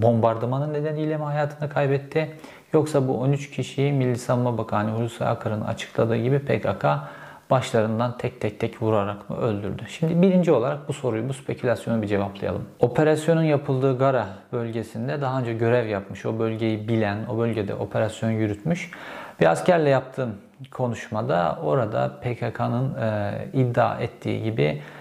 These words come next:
e, F on altılarla yapılmış bombardıman sonucu mağaradaki kişilerin hayatını kaybedemeyeceği, kaybetmeyeceği yönünde. Neden? Bunu şuna dayandırıyor.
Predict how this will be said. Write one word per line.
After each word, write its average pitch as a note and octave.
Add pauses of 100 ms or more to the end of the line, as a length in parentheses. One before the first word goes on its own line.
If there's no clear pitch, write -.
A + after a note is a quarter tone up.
(200)
e, A2+
F -
on C#3
altılarla A#2
yapılmış A2
bombardıman A#2+
sonucu A2+
mağaradaki A#2+
kişilerin C3
hayatını B2
kaybedemeyeceği, A#2
kaybetmeyeceği A#2+
yönünde. A2
Neden? D#3 (480)
Bunu D#3+
şuna D#3
dayandırıyor. A2